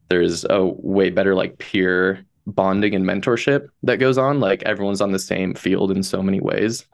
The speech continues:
Uh, so it's really cool to get introduced to, you know, competitive climbing in that way and, uh, training a little bit more in that way. And then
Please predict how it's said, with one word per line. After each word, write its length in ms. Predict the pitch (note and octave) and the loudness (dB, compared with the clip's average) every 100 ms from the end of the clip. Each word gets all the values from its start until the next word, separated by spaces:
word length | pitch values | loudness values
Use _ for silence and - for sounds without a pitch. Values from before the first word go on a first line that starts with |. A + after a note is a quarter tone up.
| - | -4
Uh, 400 | F#2+ G#2+ G#2+ - - - - - - | -2 -2 -4 -6 -12 -20 -20 -20 0
so 60 | D#3 | 4
it's 60 | |
really 120 | E3 | 4
cool 200 | D#3+ E3 | 4 2
to 200 | F#2 - | 2 -2
get 140 | A#2 G2+ | 0 0
introduced 520 | G2+ G2+ G2 F#2+ - | 0 0 0 0 -6
to, 520 | - G2 F#2 F2 F#2+ - - - | -2 2 2 2 -2 -6 -14 -6
you 80 | |
know, 160 | F2+ C#3+ | -4 -2
competitive 440 | - - D#3 C#3+ | 0 2 2 0
climbing 360 | C#3+ C#3 C#3 C#3 | 0 0 2 2
in 40 | C3 | 2
that 180 | C3 | 2
way 500 | B2 B2+ B2+ B2+ A#2+ - | 2 2 2 2 0 0
and, 640 | G2 F#2 F#2 F#2 F#2 F#2+ - - | -2 0 -2 -2 -6 -8 -6 -4
uh, 200 | F#2+ - | -2 -2
training 640 | - B2+ B2 B2 A#2+ A#2+ | 0 2 2 2 2 0
a 80 | G#2+ | 0
little 140 | A#2 | 0
bit 140 | A2+ G#2 | 0 2
more 180 | A2 | 2
in 80 | A2+ | 2
that 180 | G#2+ G2+ | 0 2
way. 360 | G#2 G#2 G2+ F2+ | 2 2 2 0
And 200 | F#2 F#2+ | -2 -2
then 280 | G2+ G2 | -2 -2